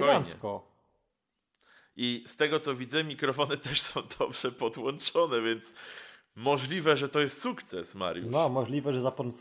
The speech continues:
Speaker 1: że zapoczątkowaliśmy trend.
Speaker 2: Oj, oj, oj, oj, oj, ale jestem podekscytowany teraz. No dobrze, bardzo ci dziękuję. Bardzo wam
Speaker 1: Dziękuję
Speaker 2: dziękujemy.
Speaker 1: również.
Speaker 2: E, wesołych świąt dla wszystkich, którzy,
Speaker 1: Tak, właśnie.
Speaker 2: którzy
Speaker 1: Wypoczywajcie,
Speaker 2: słuchają.
Speaker 1: mało
Speaker 2: Tak.
Speaker 1: korków w drodze,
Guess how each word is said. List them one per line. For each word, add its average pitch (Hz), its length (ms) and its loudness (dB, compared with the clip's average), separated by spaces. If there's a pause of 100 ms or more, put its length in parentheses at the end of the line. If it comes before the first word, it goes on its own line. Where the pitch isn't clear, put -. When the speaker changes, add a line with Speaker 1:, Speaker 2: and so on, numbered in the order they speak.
Speaker 1:
że 123 100 -2
zapoczątkowaliśmy 127 1080 2
trend. 156 300 0 (720)
Speaker 2:
Oj, 131 260 6
oj, 104 180 4
oj, 123 180 6
oj, 107 180 2
oj, 110 200 4
ale 120 200 6
jestem 113 260 -2
podekscytowany 113 1000 -4
teraz. 87 460 -6
No 151 140 0
dobrze, 151 380 6
bardzo 160 320 6
ci 147 120 -8
dziękuję. 135 600 4 (300)
Bardzo 147 360 6
wam 160 140 2
Speaker 1:
Dziękuję 180 220 4
Speaker 2:
dziękujemy. 139 340 4
Speaker 1:
również. 135 340 2 (440)
Speaker 2:
E, 123 300 6
wesołych 151 500 2
świąt 143 300 0
dla 135 200 2
wszystkich, 139 420 -8
którzy, 131 240 -2 (200)
Speaker 1:
Tak, 131 60 2
właśnie. 104 460 -8
Speaker 2:
którzy 117 160 2
Speaker 1:
Wypoczywajcie, 160 800 10
Speaker 2:
słuchają. 165 720 8
Speaker 1:
mało 139 560 6
Speaker 2:
Tak. 127 340 4
Speaker 1:
korków 151 720 6
w 123 40 -8
drodze, 127 880 6